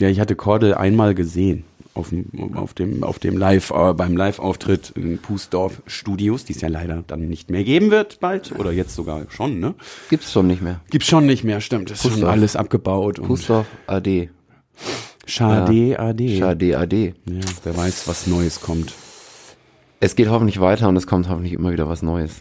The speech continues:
Speaker 1: Bestimmt.
Speaker 2: Ja. Heute fand ich ganz besonders spannend, weil es auch mal ein bisschen was anderes war. Wir hatten ja bislang viel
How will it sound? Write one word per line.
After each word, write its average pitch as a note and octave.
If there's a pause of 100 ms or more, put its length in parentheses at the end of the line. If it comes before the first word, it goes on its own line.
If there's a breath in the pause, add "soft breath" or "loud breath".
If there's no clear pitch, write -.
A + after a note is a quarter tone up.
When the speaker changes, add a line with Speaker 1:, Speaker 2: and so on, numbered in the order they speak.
Speaker 1:
Bestimmt. E2+ (220)
Speaker 2:
Ja. D#2 (960 loud breath)
Heute G#2+
fand B2+
ich A#2+
ganz G#2+
besonders G#2
spannend, G2+
weil F#2+
es -
auch F#2
mal F#2+
ein F2
bisschen -
was A2
anderes G#2
war. G#2
Wir F#2+
hatten F#2
ja F2
bislang E2+
viel A#2+